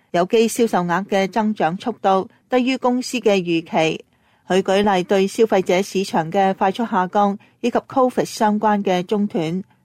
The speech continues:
導致中國市場明顯放緩。羅曼話，隨住需求疲弱，我哋調整咗製造產量，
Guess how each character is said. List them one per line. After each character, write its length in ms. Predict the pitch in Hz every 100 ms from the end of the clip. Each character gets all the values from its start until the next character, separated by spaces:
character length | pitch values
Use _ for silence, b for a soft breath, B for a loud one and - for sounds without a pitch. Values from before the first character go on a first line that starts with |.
| -
導 140 | 175
致 120 | 196
中 220 | 185 214
國 160 | 202 190
市 220 | - 175
場 220 | 170 175
明 260 | 160 175 151
顯 240 | 170 165 190
放 280 | - 190 185
緩。 280 | 156 156 - _ _ _ _ _ _ _ _
羅 160 | - 160
曼 200 | 160 180
話， 300 | 180 180 - _ -
隨 140 | -
住 220 | 170 185 185
需 240 | - 220
求 260 | - 170 156
疲 300 | - 151 165
弱， 240 | 190 185 - b b
我 80 |
哋 220 | 226 208 202
調 240 | - 160
整 220 | 160 180
咗 140 | 202 196
製 220 | 202 190
造 180 | 185 170
產 300 | 170 170 175
量， 240 | 196 180